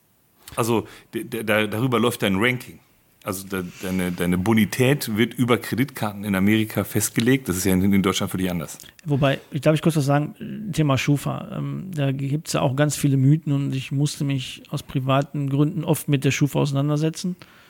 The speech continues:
Speaker 2: Und da gibt's viele Thematiken und auch viele Mythen, die nicht korrekt sind. Nummer uno ist, ich hab einen Kredit, ich hab einen Eintrag in der Schufa. Bullshit. Jeden Kredit, den du aufnimmst und den du sogar bezahlt hast,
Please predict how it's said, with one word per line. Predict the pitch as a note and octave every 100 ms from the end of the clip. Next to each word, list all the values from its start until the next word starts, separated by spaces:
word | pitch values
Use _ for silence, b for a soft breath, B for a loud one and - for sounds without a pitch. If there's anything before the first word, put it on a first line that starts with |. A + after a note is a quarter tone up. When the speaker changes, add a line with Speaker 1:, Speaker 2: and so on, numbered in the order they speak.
| b b
Speaker 2:
Und | D3+ C#3 C3+ -
da | C#3
gibt's | C#3+ - -
viele | - E3+ D#3
Thematiken | D#3 C#3+ C#3+ C#3+ C#3+
und | C#3+
auch | C3+
viele | - C#3+
Mythen, | C#3 D#3+
die | C#3
nicht | C3
korrekt | - C3+ C3+ -
sind. | C3
Nummer | C3+ C#3+ D3
uno | D#3 E3 F3+
ist, | D#3+ E3 - - b b b b b b
ich | - F3
hab | -
einen |
Kredit, | - D3+ D#3 F3
ich | D3 D#3+
hab | -
einen | D3
Eintrag | D#3 D#3 C#3+
in |
der | C#3+
Schufa. | C#3 - C3+ - C3 B2+ _ _
Bullshit. | D#3+ C#3+ D3 - D3 -
Jeden | D3 D3+ F3+
Kredit, | - D#3 E3 D3+
den | C#3
du | C#3
aufnimmst | - D3+ F3 E3 E3+ F#3+ -
und | - C#3+
den | C#3+
du |
sogar | C3+ C#3+ C#3
bezahlt | C#3+ - E3 F3 D#3
hast, | D#3+ -